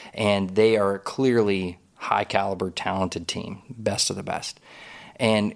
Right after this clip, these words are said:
what God does is he looks around and, and, and he, instead of choosing, like, the varsity squad for your home team, he goes out of the basketball court area, through the double doors that exit the gym,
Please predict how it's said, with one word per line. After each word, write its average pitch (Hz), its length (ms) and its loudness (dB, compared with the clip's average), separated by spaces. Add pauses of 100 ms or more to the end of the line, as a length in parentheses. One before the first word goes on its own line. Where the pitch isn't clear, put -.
(120)
what - 280 2 (1000)
God 127 380 4
does 107 260 2
is 101 120 0
he 123 120 2
looks 123 260 2
around 113 320 2
and, 95 120 -6
and, 98 380 -4
and 104 180 -2
he, 123 480 0 (120)
instead 127 440 4
of 131 140 0
choosing, 110 640 2
like, 101 260 -2
the 101 100 4
varsity 98 560 2
squad 95 500 4
for - 140 -6
your 98 240 0
home 120 260 2
team, 90 420 -2 (260)
he 117 180 2
goes 107 520 4 (580)
out 110 200 4
of 123 140 -2
the 110 80 6
basketball 98 560 0
court 98 260 -2
area, 92 420 2
through 123 420 2
the 117 100 2
double 104 300 4
doors 98 340 2
that 95 160 0
exit - 380 0
the 101 80 0
gym, 95 420 2